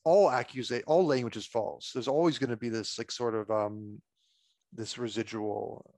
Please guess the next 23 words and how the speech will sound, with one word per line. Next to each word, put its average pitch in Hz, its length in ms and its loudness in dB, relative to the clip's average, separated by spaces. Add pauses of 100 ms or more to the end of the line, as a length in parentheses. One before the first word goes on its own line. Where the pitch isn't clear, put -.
(120)
um, 101 560 -6 (420)
and, 131 160 -6
and, 123 220 -6
and 123 160 -6
it's 127 120 -8
just - 180 -8
a, 139 240 -10
a, - 280 -12
a - 20 -10
question 120 440 -6
of 113 200 -2
whether 117 280 0
you, 117 500 -2
uh, 117 380 -2 (240)
whether, 127 320 0
whether 123 300 -2
one 123 180 0
is, 117 340 -6
uh, 127 60 -6 (160)
like, 123 260 -6
adult 139 320 0
enough 117 320 0
to 120 380 0